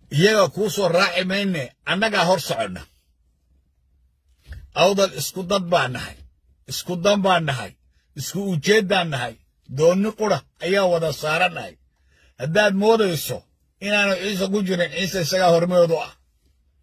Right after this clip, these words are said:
Filinka ha ii soo raacina iyo isku binaaxeed baan nahay. Waan daawannay filinka beri hore ayaan daawannay. Dibna noogu soo celin maysid, haba yaraatee. Awdal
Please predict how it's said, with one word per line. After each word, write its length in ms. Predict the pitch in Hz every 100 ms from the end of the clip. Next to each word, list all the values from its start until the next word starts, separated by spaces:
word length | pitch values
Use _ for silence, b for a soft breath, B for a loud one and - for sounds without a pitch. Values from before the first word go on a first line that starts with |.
| _ _ _ _ _ -
Filinka 680 | - 214 226 196 143 165 135 - _
ha 120 | 131 175
ii 140 | 226
soo 200 | - 190
raacina 520 | 175 180 180 190 180 131 _ _ _ _
iyo 220 | 156 185 190
isku 200 | 160 - 170
binaaxeed 500 | 185 196 196 185 185
baan 240 | 208 190
nahay. 220 | 139 95 - _ _ _ -
Waan 300 | 156 202 180
daawannay 480 | 170 160 160 160 147
filinka 380 | 196 190 143 151
beri 200 | 175 190
hore 260 | 151 135 - - _ _ _ -
ayaan 320 | 165 185 160
daawannay. 440 | 143 131 123 120 _ _ _ _ _ _ _ 143
Dibna 300 | 208 185 185
noogu 300 | 170 170 170
soo 200 | - 160
celin 320 | 127 143 139
maysid, 320 | 117 117 - _ _
haba 180 | 123 147
yaraatee. 520 | 135 120 117 - - _ _ _ _ _ _ _ _ _ _ -
Awdal 340 | 139 190 185